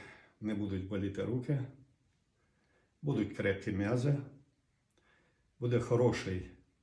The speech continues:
кровообіг, звичайно, не буде боліти серце.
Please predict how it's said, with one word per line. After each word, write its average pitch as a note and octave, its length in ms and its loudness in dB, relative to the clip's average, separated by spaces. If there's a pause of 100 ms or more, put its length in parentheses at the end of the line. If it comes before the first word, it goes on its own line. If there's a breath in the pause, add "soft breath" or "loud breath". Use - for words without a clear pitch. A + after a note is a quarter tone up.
(1500)
кровообіг, A2+ 1160 2 (880)
звичайно, G#2 800 2 (1120)
не A2 120 0
буде A2 240 0
боліти G2+ 420 0
серце. G2 540 0